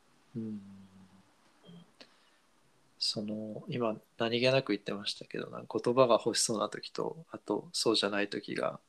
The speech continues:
Speaker 1: 見分けつくんですね。
Speaker 2: うん。
Speaker 1: えりこさんは。
Speaker 2: そうですね。
Speaker 1: <laughs> それなかなかないと思いますよ。<laughs> あの、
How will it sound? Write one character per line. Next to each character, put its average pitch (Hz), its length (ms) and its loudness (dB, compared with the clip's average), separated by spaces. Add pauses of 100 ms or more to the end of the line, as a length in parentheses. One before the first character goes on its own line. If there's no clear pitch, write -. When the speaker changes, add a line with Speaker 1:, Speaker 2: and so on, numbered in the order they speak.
(260)
Speaker 1:
見 113 80 -2
分 110 100 -4
け 113 120 2
つ - 120 0
く - 100 -2
ん - 60 -8
で - 100 -20
す - 160 -4
ね。 - 180 -10 (680)
Speaker 2:
う 196 60 -2
ん。 - 20 2 (1040)
Speaker 1:
え - 80 -4
り - 80 -6
こ - 120 -18
さ - 120 -8
ん - 20 -12
は。 - 80 -12 (640)
Speaker 2:
そ - 220 -12
う 180 140 -12
で - 100 -18
す - 180 -4
ね。 190 340 -4 (560)
Speaker 1:
<laughs> - 1500 4
そ - 160 -6
れ 110 100 -4
な 104 120 -6
か 143 180 6
な 143 120 8
か 139 160 6
な 139 120 6
い 135 60 6
と - 120 2
思 - 140 -4
い - 40 -4
ま - 100 -6
す - 140 -2
よ。 104 100 0
<laughs> - 20 10
あ - 340 8
の、 117 160 4